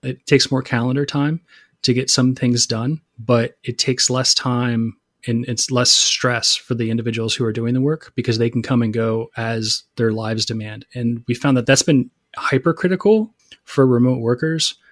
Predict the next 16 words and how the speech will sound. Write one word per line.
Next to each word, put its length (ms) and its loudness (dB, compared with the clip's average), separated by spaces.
but 120 0
even 260 4
more 180 4
so 460 0
with 200 -6
covid 420 -2
because 260 -2
so 100 0
many 160 -2
of 100 -4
us 140 0
have 160 -4
kids 200 -4
at 60 -8
home 320 -2
and 560 -4